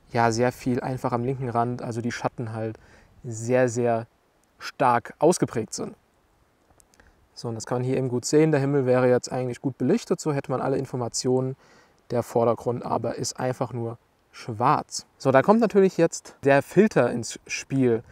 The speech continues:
Und hier fährt jetzt schon gerade das zweite Auto mitten hier durchs Feld durch. Und ich frag mich, was die hier machen tatsächlich. Naja, also belichten, gehen wir mit der Belichtungszeit wieder ein bisschen hoch, sodass der Vordergrund wieder langsam gut sichtbar wird.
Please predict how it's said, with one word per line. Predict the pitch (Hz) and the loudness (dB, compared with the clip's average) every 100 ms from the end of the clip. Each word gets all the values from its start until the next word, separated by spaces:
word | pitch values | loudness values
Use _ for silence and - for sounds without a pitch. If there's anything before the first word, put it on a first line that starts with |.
| - - | -20 -12
Und | - 139 | -4 0
hier | 143 | 4
fährt | 165 196 | 4 4
jetzt | - | 0
schon | 180 | -2
gerade | 165 170 170 | 2 2 4
das | 165 | 0
zweite | - 147 180 151 | 0 2 2 0
Auto | 131 131 139 | -2 -2 -4
mitten | 139 160 - | -4 -4 -4
hier | 151 160 | -4 -2
durchs | 143 - | -2 -6
Feld | - 160 156 | -2 -2 -2
durch. | 127 127 | -6 -6
Und | |
ich | 127 | -8
frag | - 165 | -6 -6
mich, | 165 139 | -4 -8
was | - | -6
die | 139 | -6
hier | 135 | -4
machen | 143 - | -6 -8
tatsächlich. | - 135 131 - - - - - - - - - | -12 -10 -10 -10 -14 -14 -20 -20 -20 -20 -16 2
Naja, | 156 127 - _ _ - _ _ _ _ | 4 4 2 _ _ -20 _ _ _ _
also | 143 135 123 117 | 6 6 6 4
belichten, | 123 123 175 - - | 4 2 0 -2 -6
gehen | 135 | -2
wir | 135 | -2
mit | 127 | 0
der | 123 | 0
Belichtungszeit | 139 - 151 - 131 | 0 -2 -4 -2 0
wieder | 131 | 0
ein | 123 | 0
bisschen | 120 - 120 120 - _ - | -2 -4 -6 -6 -14 _ 0
hoch, | 143 233 - | 4 4 2
sodass | 156 135 - | 2 2 2
der | 139 | -2
Vordergrund | - 180 208 - 185 170 | 2 2 2 0 -2 -2
wieder | 160 151 | 0 0
langsam | 143 - 123 | 0 -6 -6
gut | 120 | -4
sichtbar | 127 196 - 170 | -2 -2 2 2
wird. | 151 160 | 2 -2